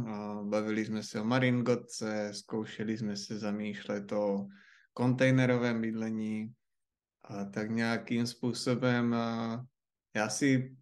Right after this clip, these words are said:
pamatuju, že ty jsi potom našla na nějakým bazarovým portálu inzerát, že tam je jurta, protože my jsme se jenom tak občas náhodně na něco podívali a tehdy tam byla, myslím, za sto dvanáct tisíc.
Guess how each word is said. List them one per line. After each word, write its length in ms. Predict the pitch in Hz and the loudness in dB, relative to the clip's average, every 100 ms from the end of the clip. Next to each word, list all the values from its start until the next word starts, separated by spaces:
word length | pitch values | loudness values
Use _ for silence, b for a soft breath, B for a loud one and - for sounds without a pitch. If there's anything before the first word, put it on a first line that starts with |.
| _ | _
pamatuju, 680 | 107 107 113 - 127 127 120 | 0 2 0 2 4 4 4
že 140 | 123 | 0
ty 200 | 120 120 | 0 -4
jsi 100 | - | 0
potom 400 | 120 113 127 120 | -2 2 2 4
našla 420 | 120 131 - 123 | 2 0 -2 0
na 460 | 120 113 110 104 101 _ _ _ _ _ _ _ _ - - | 0 0 0 -2 -6 _ _ _ _ _ _ _ _ -18 -4
nějakým 540 | 127 107 101 107 107 | -2 -2 -2 -2 0
bazarovým 580 | 104 113 117 113 113 113 | 0 0 2 2 2 0
portálu 680 | 107 110 - 110 107 107 104 | -2 -2 2 2 4 2 2
inzerát, 680 | 107 104 110 104 101 101 - b b _ _ | 0 0 0 2 2 0 -6 b b _ _
že 80 | 104 | -6
tam 180 | 107 107 | -2 0
je 80 | 110 | 2
jurta, 600 | 110 120 123 110 107 - | 4 2 2 0 0 -4
protože 340 | - 101 113 | -6 -2 2
my 120 | 123 127 | 4 6
jsme 120 | 135 | 4
se 140 | 135 | 4
jenom 220 | 139 135 | 4 4
tak 200 | 131 131 - | 2 0 -2
občas 400 | 113 - 135 117 | -6 0 0 2
náhodně 540 | 107 107 120 120 120 | 2 2 2 2 0
na 80 | 117 | 0
něco 320 | 113 113 127 | -2 -4 -6
podívali 640 | 131 113 110 107 110 113 123 b b b b b | -4 -2 0 2 2 2 -2 b b b b b
a 100 | 110 | -12
tehdy 340 | 98 104 107 113 | -8 -4 -2 0
tam 260 | 120 113 | 0 0
byla, 240 | 110 107 101 | 0 0 0
myslím, 300 | 98 - 107 | -4 -6 -4
za 120 | 104 | -4
sto 360 | 101 - - 107 | -6 -10 -6 -4
dvanáct 460 | 104 110 107 107 | -2 -2 -4 -4
tisíc. 560 | 110 98 127 127 123 | -8 -4 0 0 0